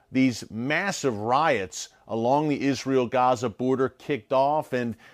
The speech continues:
they've ebbed and flowed over the past few years, but we had a big one once again on Saturday, and again, one is planned for this Wednesday, August twenty-fifth. It is a tinderbox right now along that Gaza border.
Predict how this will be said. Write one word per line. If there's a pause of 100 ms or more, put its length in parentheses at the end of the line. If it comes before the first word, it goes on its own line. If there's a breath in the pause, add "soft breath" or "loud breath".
(140 loud breath)
they've
ebbed
and
flowed
over
the
past
few
years,
but
we
had
a
big
one
once
again
on
Saturday, (240 soft breath)
and
again,
one
is
planned
for
this
Wednesday,
August
twenty-fifth. (220 soft breath)
It
is
a
tinderbox
right
now
along
that
Gaza
border.